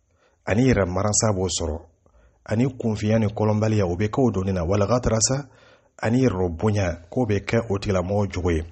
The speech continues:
wal i'tizal, ani ka i mabɔ mɔgɔw la, wa min rada'atil akhlaq, ani jogo jugu,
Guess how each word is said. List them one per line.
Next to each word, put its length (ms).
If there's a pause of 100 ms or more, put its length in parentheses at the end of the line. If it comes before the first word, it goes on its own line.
(640)
wal 220
i'tizal, 840 (680)
ani 220
ka 140 (340)
i 100
mabɔ 380
mɔgɔw 360
la, 160 (680)
wa 80
min 120
rada'atil 560
akhlaq, 540
ani 180
jogo 220
jugu, 220